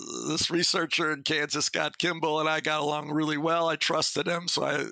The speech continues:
but mechanical owl and the nets were worth over a thousand dollars.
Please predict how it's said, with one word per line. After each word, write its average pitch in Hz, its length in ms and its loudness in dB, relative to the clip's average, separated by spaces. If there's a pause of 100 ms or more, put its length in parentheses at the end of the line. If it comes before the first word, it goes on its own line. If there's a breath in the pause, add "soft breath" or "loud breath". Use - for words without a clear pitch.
but 135 220 -2
mechanical 175 560 0
owl 160 400 2
and 147 100 -4
the 151 80 0
nets 160 320 0
were 151 60 -2
worth 156 240 0
over 139 200 0
a 135 40 -2
thousand 151 460 0
dollars. - 720 -2